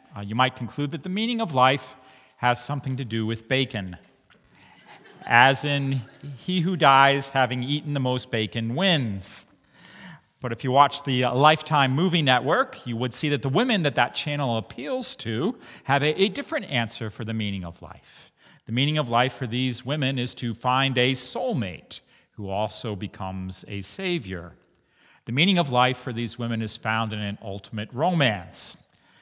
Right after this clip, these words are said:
Others would say, "No, the meaning of life is success."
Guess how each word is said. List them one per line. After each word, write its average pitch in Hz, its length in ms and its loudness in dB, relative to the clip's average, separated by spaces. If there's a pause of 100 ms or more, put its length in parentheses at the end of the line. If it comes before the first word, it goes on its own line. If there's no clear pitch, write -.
(180)
Others 147 320 0
would 131 100 -6
say, 147 220 4
"No, 180 340 8
the 180 100 2
meaning 202 320 2
of 143 180 0
life 120 380 0
is 127 380 -2
success." - 1120 -4